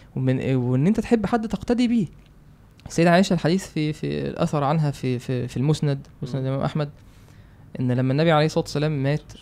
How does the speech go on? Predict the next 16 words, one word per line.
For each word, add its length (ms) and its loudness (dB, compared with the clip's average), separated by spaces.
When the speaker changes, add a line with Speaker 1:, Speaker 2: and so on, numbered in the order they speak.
Speaker 1:
و-، 420 -4
وسيدنا 920 -4
أبو 100 0
بكر، 240 -8
قصة 220 -6
معروفة، 420 0
إن 100 0
هي 200 4
كانت 260 0
بتدخل 340 0
البيت 340 2
ب-، 180 -2
بثيابها 420 2
عادي. 340 2
قالت: 200 0
"فلما 520 2